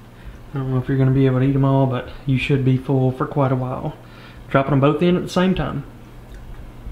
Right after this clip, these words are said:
Got one. He's thinking about the other one. Oh gosh.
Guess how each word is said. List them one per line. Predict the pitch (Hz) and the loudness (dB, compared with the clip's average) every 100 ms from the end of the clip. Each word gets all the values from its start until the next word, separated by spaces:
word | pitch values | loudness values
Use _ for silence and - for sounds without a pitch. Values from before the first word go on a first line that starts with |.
| - - 147 | -14 -12 -8
Got | 139 143 | -8 -4
one. | 160 175 185 180 - - - - - - - - - | 0 2 2 0 -4 -20 -20 -20 -20 -20 -20 -18 -6
He's | 131 | -6
thinking | - 147 143 151 | -2 -2 2 2
about | 147 - | 0 0
the | 156 | -2
other | 160 160 | 0 0
one. | 160 156 - - - - | 2 0 -2 -20 -20 -18
Oh | - - - | -16 -16 -18
gosh. | - - - - | -16 -14 -14 -14